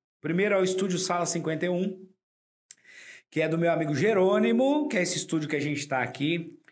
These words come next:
Que você também, ó, se você quiser gravar seu podcast, se você quiser fazer live, "Ah, quero fazer uma live, quero gravar um podcast, quero fazer um treinamento, quero", enfim,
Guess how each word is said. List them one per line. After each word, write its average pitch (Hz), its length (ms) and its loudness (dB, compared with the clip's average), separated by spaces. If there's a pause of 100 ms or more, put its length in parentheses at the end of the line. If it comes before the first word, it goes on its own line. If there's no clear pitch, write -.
(120)
Que 143 60 -14
você 170 320 0
também, 202 380 0
ó, 127 80 0
se - 60 -4 (100)
você - 60 -6
quiser 156 260 -4
gravar 143 320 0
seu 143 220 -2
podcast, 139 920 -2 (220)
se - 140 -8
você 156 260 0
quiser 175 300 0
fazer 160 360 -2
live, 156 760 0
"Ah, 202 240 -2
quero 202 220 -2
fazer 185 240 -2
uma 185 180 0
live, 165 640 0
quero 170 240 -2
gravar 165 220 -2
um 156 80 -6
podcast, 160 500 -2
quero 170 160 -2
fazer 156 160 -4
um 165 80 -2
treinamento, 156 640 -2
quero", 175 280 0 (320)
enfim, 196 520 -2